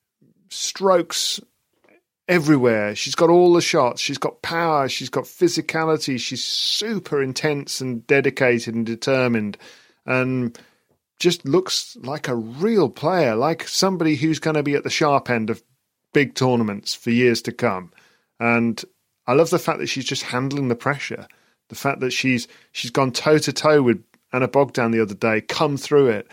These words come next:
and has another battle today against somebody who has been all the way to a final. This, you know, this is uncharted territory for Badosa, and yet people are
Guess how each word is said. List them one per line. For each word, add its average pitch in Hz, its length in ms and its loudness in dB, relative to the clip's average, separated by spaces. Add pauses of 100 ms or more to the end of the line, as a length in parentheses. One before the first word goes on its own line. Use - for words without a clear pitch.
(300)
and 120 180 0
has 127 200 0
another 139 320 4
battle 127 400 -2
today 127 320 0
against 120 280 -2
somebody 120 300 -4
who 135 180 -2
has 151 280 0
been 110 300 0
all 107 160 -6
the 104 60 -8
way 98 420 -6
to 120 140 -4
a 131 60 -2
final. 101 460 -6
This, 165 180 -4
you 269 140 -6
know, 180 80 0
this 214 200 -4
is 226 120 -6 (500)
uncharted 180 640 0
territory 151 400 2
for 120 140 -6
Badosa, 123 760 -2
and 120 220 -6
yet 135 240 0
people 139 460 0 (300)
are 143 400 2